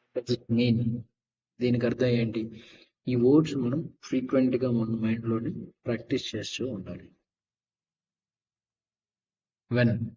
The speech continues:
ఎప్పుడు? When is your birthday? When do you wake up? నువ్వు ఎప్పుడు నిద్ర లేస్తావు?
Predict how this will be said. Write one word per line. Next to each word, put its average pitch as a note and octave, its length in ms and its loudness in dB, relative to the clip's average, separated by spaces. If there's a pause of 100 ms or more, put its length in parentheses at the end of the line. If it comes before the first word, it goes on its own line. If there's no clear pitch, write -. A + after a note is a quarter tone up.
(540)
ఎప్పుడు? A2 300 0 (2000)
When A#2+ 220 2
is B2 100 -2 (320)
your B2 200 2
birthday? A#2+ 300 4 (540)
When A#2 180 0
do B2 120 2
you B2 60 4 (100)
wake A2+ 220 2
up? A2+ 80 -4 (180)
నువ్వు A2+ 160 0
ఎప్పుడు B2+ 200 4 (200)
నిద్ర A#2+ 300 2
లేస్తావు? G#2 400 -4